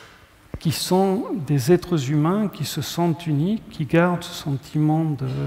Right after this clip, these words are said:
de, de, de, de grandiose de l'être humain et en même temps qui ne peuvent rien en faire.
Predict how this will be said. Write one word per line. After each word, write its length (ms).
de, 380
de, 120
de, 200
de 80
grandiose 760
de 80
l'être 300
humain 280
et 60
en 60
même 160
temps 220
qui 160
ne 100
peuvent 320
rien 260
en 100
faire. 320